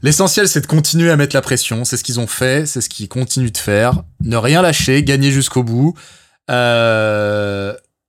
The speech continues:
Voilà, espérer. Un faux pas, qui sait. Là, euh, la semaine dernière, ils font deux un. Euh, c'est pas, on pensait qu'ils allaient coller, enfin, ce week-end, on pensait qu'ils allaient leur coller une, euh,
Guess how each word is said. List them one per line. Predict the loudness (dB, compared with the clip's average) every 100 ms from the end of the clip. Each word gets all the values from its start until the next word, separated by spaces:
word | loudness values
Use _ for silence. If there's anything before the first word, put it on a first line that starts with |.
| -20 -20 _ _ _
Voilà, | -6 0 2 2 0
espérer. | -2 0 0 0 -4 _ _ _ _ _ -8
Un | -6
faux | -2 0
pas, | 2 0 0
qui | -2
sait. | 0 2
Là, | 2 4 4 4
euh, | 6 6 6
la | 4
semaine | 0 2
dernière, | 2 2 -2
ils | -2
font | -2 0
deux | 2 2
un. | 4 4 4
Euh, | 4 2
c'est | 0 -2 2
pas, | 4 4 4
on | 2
pensait | 0 0 -2
qu'ils | -2 -2
allaient | 0 2 2 0
coller, | 0 0 0
enfin, | 0 -4
ce | -2
week-end, | -2 -2 -4 -16 -20 _ _ -6
on |
pensait | -2 0
qu'ils | 2 0 2
allaient | 2
leur | 0 0
coller | 0 0
une, | 0
euh, | 0 0 0 -2